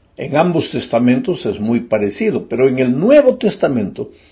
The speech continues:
se expande el concepto más allá de la simple administración doméstica y de la rendición de cuentas de una casa. En la parábola del mayordomo infiel,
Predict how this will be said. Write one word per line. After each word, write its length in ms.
se 200
expande 680
el 120
concepto 680
más 400
allá 340
de 120
la 140
simple 420
administración 1000
doméstica 1040
y 120
de 140
la 140
rendición 640
de 200
cuentas 340
de 60
una 260
casa. 540
En 140
la 100
parábola 400
del 160
mayordomo 600
infiel, 640